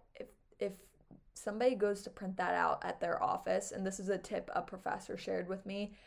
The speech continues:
if somebody goes to print that out at their office and they are out of color ink, you are probably going to be screwed in terms of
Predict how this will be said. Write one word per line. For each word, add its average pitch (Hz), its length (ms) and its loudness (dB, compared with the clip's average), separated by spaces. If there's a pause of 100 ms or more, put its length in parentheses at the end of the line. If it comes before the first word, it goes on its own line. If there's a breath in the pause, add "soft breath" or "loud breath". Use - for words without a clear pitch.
(220 loud breath)
if 202 80 -4
somebody 247 360 6
goes 202 300 6
to - 80 -8
print 185 280 -4
that 185 180 4
out 175 280 6
at 180 160 0
their 180 220 2
office 214 560 2 (460 soft breath)
and 196 520 6 (160)
they 190 260 12
are 180 300 10
out 196 220 10
of 196 200 6
color 208 500 6
ink, 196 420 -4 (220)
you 214 640 0
are 185 840 10
probably 202 680 4
going 185 340 2
to 180 60 2
be 180 320 -2
screwed 180 680 0
in 175 180 -6
terms 180 440 -4
of 175 380 2